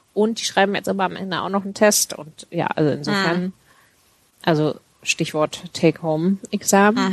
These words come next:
Speaker 2: Mhm.
Speaker 1: Insofern, ähm, stehe ich auch vor der Aufgabe, mir da eine Klausur auszudenken, die sich eben möglichst nicht einfach durch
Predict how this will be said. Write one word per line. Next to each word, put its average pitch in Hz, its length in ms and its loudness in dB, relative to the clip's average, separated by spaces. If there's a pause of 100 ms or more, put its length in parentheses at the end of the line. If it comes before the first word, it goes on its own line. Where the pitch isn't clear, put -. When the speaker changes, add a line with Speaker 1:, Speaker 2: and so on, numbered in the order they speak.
Speaker 2:
Mhm. 202 260 0 (240)
Speaker 1:
Insofern, 180 840 0 (160)
ähm, 175 560 0 (640)
stehe - 300 0
ich - 160 2
auch 220 180 6
vor 214 160 2
der 190 160 2
Aufgabe, 175 480 2
mir 175 160 0
da 170 100 4
eine 175 160 0
Klausur 175 720 -2
auszudenken, 190 1120 -2
die 190 100 -4
sich 180 240 -2
eben 175 540 -6 (1000)
möglichst 185 760 0
nicht 196 460 0
einfach 190 300 0
durch - 360 -14